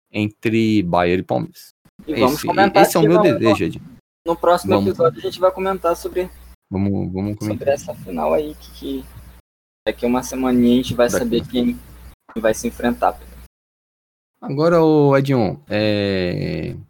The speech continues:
Speaker 1: Palmeiras campeão, Palmeiras, é, duas Libertadores, Santos três Libertadores, São Paulo três Libertadores.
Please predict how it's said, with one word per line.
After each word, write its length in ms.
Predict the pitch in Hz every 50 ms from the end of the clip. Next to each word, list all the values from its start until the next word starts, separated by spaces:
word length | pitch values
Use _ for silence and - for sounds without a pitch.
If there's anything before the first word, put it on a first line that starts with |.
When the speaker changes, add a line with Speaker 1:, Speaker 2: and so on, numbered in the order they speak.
| _ _ _ _ _ _ _ _ _ _ _ _ _ _ _ _ _ -
Speaker 1:
Palmeiras 360 | 185 180 151 139 131 127 127
campeão, 640 | - - 143 131 120 160 160 143 127 139 165 156 120 - - _ -
Palmeiras, 1080 | 110 110 107 113 113 107 110 104 - - - - - - - - - - - - - -
é, 680 | - 98 95 95 95 90 90 87 87 85 85 82 82 104
duas 300 | - 110 127 131 110 113
Libertadores, 720 | 120 110 113 110 107 - 131 127 113 110 113 131 139 139 143
Santos 480 | - - 107 101 101 - - - -
três 300 | - 95 101 98 98 92
Libertadores, 800 | 104 101 95 98 95 - - 107 98 90 98 113 120 131 127 - -
São 160 | 104 98 90
Paulo 280 | - 98 92 92 98
três 320 | 92 - 95 87 87 87 95
Libertadores. 960 | 98 98 95 98 92 - 110 107 98 92 92 101 113 123 120 - - _